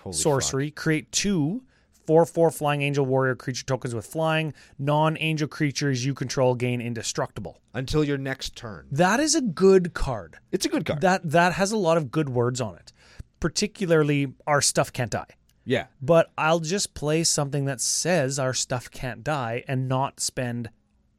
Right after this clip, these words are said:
Speaker 2: seven mana.
Speaker 1: Yeah.
Speaker 2: Like, what's the one, if you control your commander, your guys are indestructible? What's the one, ass-, uh, uh, assault or defense formation from the Ravnica set that I said was good in the set review? It costs three, "Our stuff can't die." Heroic intervention, our stuff can't die.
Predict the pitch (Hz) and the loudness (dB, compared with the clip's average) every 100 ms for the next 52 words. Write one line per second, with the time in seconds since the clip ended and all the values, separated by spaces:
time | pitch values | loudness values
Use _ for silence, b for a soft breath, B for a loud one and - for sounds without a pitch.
0 | - - 127 107 104 101 80 - 117 123 | -8 -4 -4 -6 -10 -12 -16 -6 -2 0
1 | 139 165 - 190 170 156 151 139 - 151 | 2 2 2 2 2 0 -4 -6 0 2
2 | 143 131 131 123 127 123 117 113 113 113 | 2 0 -2 -2 0 0 0 0 0 -2
3 | 107 101 - 98 - 85 - _ b b | -8 -10 -10 -10 -12 -16 -18 _ b b
4 | b b 147 151 - 156 156 151 151 - | b b -2 0 0 0 0 -2 -6 -4
5 | - - 143 - - 135 - 151 - 139 | -2 -2 -6 -10 -8 -10 -6 -4 -2 0
6 | 185 156 123 - 147 151 - 175 175 170 | 0 -2 -4 -2 -2 -2 -4 -2 0 -2
7 | 196 185 160 139 131 120 117 123 147 - | -4 -2 0 0 0 0 2 0 -2 -4
8 | 147 - 175 - 139 143 143 _ - 135 | -2 0 -2 -4 -2 -2 -2 _ -6 -2
9 | 156 131 120 131 147 143 - - 156 165 | 0 0 0 0 0 -2 -4 -6 -4 -2
10 | 180 b b b b b - 147 - 156 | -4 b b b b b -8 -6 0 0
11 | - - - 151 143 143 156 147 135 143 | 0 -6 -8 -2 0 2 2 0 0 0
12 | 131 131 123 113 92 - b b b - | -2 -2 -2 -4 -8 -12 b b b 0
13 | 143 151 160 - 143 143 139 123 101 127 | 4 6 4 2 -2 0 0 -2 -6 -4
14 | - 139 - 135 117 110 | 0 -2 0 -4 -2 -6